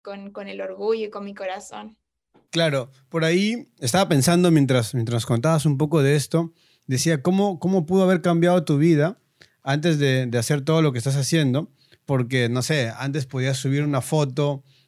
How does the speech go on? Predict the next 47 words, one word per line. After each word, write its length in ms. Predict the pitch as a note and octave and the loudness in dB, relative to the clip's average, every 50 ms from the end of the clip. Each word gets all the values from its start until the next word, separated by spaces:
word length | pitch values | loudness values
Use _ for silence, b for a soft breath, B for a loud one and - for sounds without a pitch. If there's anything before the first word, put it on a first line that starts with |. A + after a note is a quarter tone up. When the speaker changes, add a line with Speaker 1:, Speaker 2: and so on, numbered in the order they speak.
| b _ | b _
Speaker 2:
y, 500 | - C3 C3 B2+ B2+ B2+ B2 B2+ C3+ C3+ | -4 0 0 0 2 0 0 -2 -2 -4
y 60 | C3 A#2 | -6 -4
como 300 | - C3 B2 A#2+ A#2+ A#2 | -4 -4 -2 -2 -2 -4
decíamos 480 | A2+ A#2 B2 A2+ - C#3+ C#3+ D3 C#3 B2+ | -4 -4 -4 -2 -2 0 0 0 0 0
también 180 | C3 C3+ C#3+ | 0 0 0
en 40 | C#3+ | 0
la 80 | C#3+ C3 | 0 0
conversación 360 | C3 B2 B2 A#2 A#2 C3+ C3 | 0 0 -2 -2 -2 -2 -4
hace 120 | C3 C3 C3+ | -2 -2 -2
un 100 | C3 C3 | -2 -2
rato, 380 | C#3 C3+ C3 B2 C#3 C3 B2+ B B B B B B B - | -2 -2 -2 -4 -6 -8 -8 B B B B B B B -4
te, 100 | E3 D3 | -4 -4
se 140 | C3+ F3+ | -2 -2
te 120 | E3 F#3 F#3 | -2 0 2
veían 220 | F#3 G3 G3+ G3 | 2 2 2 0
tus 140 | D#3 - - | -2 -2 0
amigos, 580 | C#3+ C#3 E3 F#3 F#3+ F3 D3+ D#3 D3+ D3 D3 C3+ | 0 2 4 4 4 4 2 2 0 0 0 0
la 80 | C3+ | -2
gente 260 | C3 - D#3+ E3 D#3+ | -2 -2 -2 -2 0
de 60 | E3+ D#3 | 0 0
la 80 | C#3+ | 0
iglesia, 720 | C3 B2+ C#3+ E3+ E3 D#3 C#3 C3 - C#3+ C#3 C3+ C3 B2+ B2+ A2+ | 0 2 2 2 2 0 0 -2 -4 -4 -4 -2 -2 -4 -4 -6
tus 160 | C3+ A#2+ - | -8 -10 -6
conocidos, 720 | - C3+ C3 B2+ A2+ - D#3+ E3 D#3+ D3 C#3 C#3 B2+ C3 | -4 -2 -2 -2 0 2 2 4 4 4 2 2 0 -2
te 80 | C3+ C3+ | -2 -2
daban, 260 | C#3 D3 D#3 D#3 D3+ | -2 0 0 0 0
no 100 | D3 C#3 | -2 -2
sé, 180 | B2 C#3+ C#3+ C3+ | -4 -4 -6 -6
pues, 240 | C3 B2+ A#2+ A2 - _ _ | -6 -8 -8 -8 -10 _ _
llegar 360 | - D3+ C#3 A#2+ A#2+ C3 C#3+ D3 | -16 -12 -10 -6 -4 -2 -2 -2
a 60 | C#3 | -2
cuarenta, 440 | C#3 C3 C3+ D3+ D3+ C#3+ B2+ C3+ A#2+ | -2 -2 0 0 0 -2 -2 -4 -6
cincuenta 380 | - C#3+ B2+ C#3 C#3 B2+ C3 | -6 -4 -4 -4 -2 -2 0
likes, 340 | C3 C#3+ C#3+ C#3 C3+ B2 B2 | 0 0 0 0 0 -2 -2
y 40 | C#3 | -2
era 140 | D3 D3+ D3 | -2 -2 -2
como 200 | C#3 D3 C#3+ C#3 | -4 -4 -4 -4
que, 120 | B2+ C#3 D3 | -4 -6 -6
"Ah, 460 | D3+ F#3 F#3+ G3 G3 F#3+ F#3 E3+ D#3 b b b b b b b b b | -6 -4 -4 -2 -2 -2 -2 -4 -8 b b b b b b b b b
es 120 | b G#3 G#3 | b -2 0
lo 80 | B3 | 0
normal 360 | A3+ G#3+ G3 G3 G#3+ A3+ A3+ F#3+ | 2 2 2 2 2 2 2 0
porque 200 | G#3+ G#3 F3+ E3 | -2 -2 -2 0
son 140 | E3 G3+ G#3+ | 0 0 0
mis 100 | F#3 D#3 | 0 0
amigos", 440 | E3 F3 G3 G3 F3 D3+ C3+ B2 | 0 0 0 0 2 2 0 0
¿no? 220 | B2+ D3+ F3 G3 | -2 -4 -4 -6